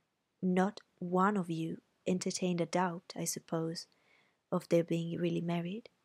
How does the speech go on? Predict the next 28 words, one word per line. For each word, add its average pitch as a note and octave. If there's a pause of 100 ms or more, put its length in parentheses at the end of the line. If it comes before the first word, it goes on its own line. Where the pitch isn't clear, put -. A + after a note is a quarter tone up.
(1160)
"How D4
was E4
it A#3+
possible G#3+
that -
such -
an F#3+
idea F#3
should -
enter G3
our F3+
brains? F3 (760)
I A3+
felt C#4
a B3
little A3+
uneasy, F#3+ (680)
a -
little A#3
fearful C#4+
of F3+
my F3+
sister's -
happiness F3+
with E3+
him F3+
in F3
marriage, F#3